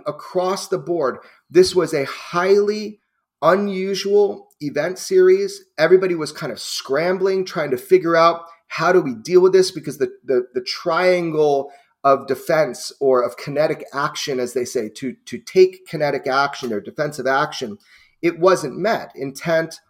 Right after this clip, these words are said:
opportunity, capability. Those are the, the three points. And with these unknowns, it's difficult to, to really discern what level of defense should be taken. This is right off the coast of,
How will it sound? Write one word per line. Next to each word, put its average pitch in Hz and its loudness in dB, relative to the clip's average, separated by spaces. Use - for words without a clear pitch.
opportunity, 156 -4
capability. 151 0
Those 147 0
are 180 8
the, 156 -4
the 139 -16
three 156 -4
points. 233 0
And 139 -8
with 151 -6
these 160 -6
unknowns, 180 2
it's 156 -10
difficult 165 -4
to, 147 -6
to - -10
really 156 -2
discern 151 0
what 175 0
level 165 -2
of 131 -4
defense 147 -6
should 143 -8
be 131 -10
taken. 196 -4
This 175 -6
is 185 -2
right 247 0
off 196 2
the - -6
coast 214 -4
of, 143 2